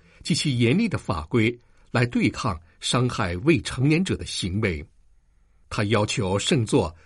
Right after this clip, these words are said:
和主教们改变思维，他甚至说，对教会最严厉的迫害，不是来自外在的敌人，而是来自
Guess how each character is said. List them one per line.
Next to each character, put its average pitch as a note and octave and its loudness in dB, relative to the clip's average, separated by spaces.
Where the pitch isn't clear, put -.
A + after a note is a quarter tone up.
和 E3 0
主 A#2+ -2
教 D3 0
们 B2 2
改 A#2 2
变 D3 2
思 - 0
维， F#2+ -2
他 D3+ 0
甚 F#3+ 0
至 F#2+ -4
说， - 0
对 A#2+ 2
教 G#2+ 0
会 F#2+ 0
最 B2+ 4
严 G#2+ 2
厉 A3 2
的 B2 -2
迫 G2+ 0
害， E2+ -4
不 C3+ -2
是 C3+ 2
来 G2 0
自 A2+ 0
外 F3 4
在 C3+ 0
的 B2+ 0
敌 G#2+ 0
人， E2+ 0
而 A2 0
是 C#3+ 2
来 F#2 -2
自 G#2+ 0